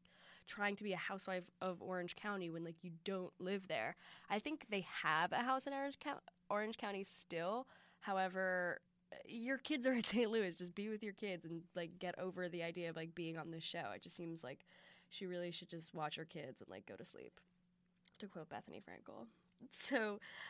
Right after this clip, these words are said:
supposedly after the filming of the birthday celebration, Shannon and a few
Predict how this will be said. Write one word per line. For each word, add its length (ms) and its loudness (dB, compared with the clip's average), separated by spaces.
supposedly 460 2
after 640 6
the 100 0
filming 600 0
of 520 0
the 140 4
birthday 280 0
celebration, 840 0
Shannon 420 4
and 160 4
a 40 -2
few 560 -2